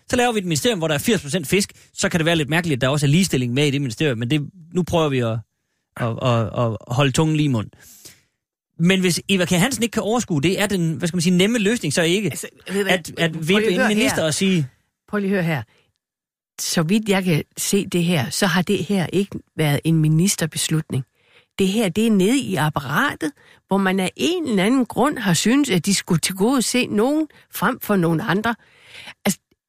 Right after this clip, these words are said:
Speaker 2: en gang imellem, så bliver man også nødt til at sige, det er altså ikke ministerens skyld altid.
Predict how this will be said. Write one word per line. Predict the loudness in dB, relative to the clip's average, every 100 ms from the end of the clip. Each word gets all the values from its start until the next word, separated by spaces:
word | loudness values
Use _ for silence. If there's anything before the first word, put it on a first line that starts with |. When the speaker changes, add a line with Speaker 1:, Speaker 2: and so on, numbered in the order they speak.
| _ _ -2
Speaker 2:
en | 0
gang | 2 2
imellem, | 2 0 0
så | -2 0
bliver | 2
man | 2 0
også | 0 -2
nødt | -4
til | -6
at |
sige, | -4 -2
det | 0 2
er | 0
altså | -2 -2
ikke | 2
ministerens | 4 2 2 0 0
skyld | 0 0
altid. | 0 -2 -2 -2